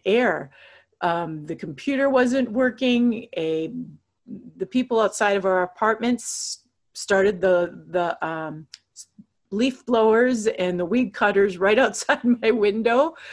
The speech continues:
which they normally do on a Friday, but they just happened to do it right before my show. And so these are all experiences of the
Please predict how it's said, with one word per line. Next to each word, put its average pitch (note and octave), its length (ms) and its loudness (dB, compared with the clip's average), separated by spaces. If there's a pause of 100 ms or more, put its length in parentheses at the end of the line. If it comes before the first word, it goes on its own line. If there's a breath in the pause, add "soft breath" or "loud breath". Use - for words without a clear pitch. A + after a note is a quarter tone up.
(240 loud breath)
which - 240 0
they G#3 160 4
normally G#3+ 420 0
do G#3 320 -2
on E3+ 220 -8
a E3+ 40 -12
Friday, F3+ 640 -6
but F#3 240 -6
they F3+ 140 0
just F3+ 220 -8
happened E3+ 420 -10
to E3 60 -10
do E3 180 -8
it - 100 -8
right F3 440 -4
before F3 320 -8
my D#3+ 180 -12
show. F3 560 -8 (680 loud breath)
And G#3 200 0
so C4+ 160 -2
these B3+ 240 0
are D4 280 2
all B3 640 2 (420)
experiences G#3+ 1200 -4 (120)
of E3+ 220 -6
the - 160 -6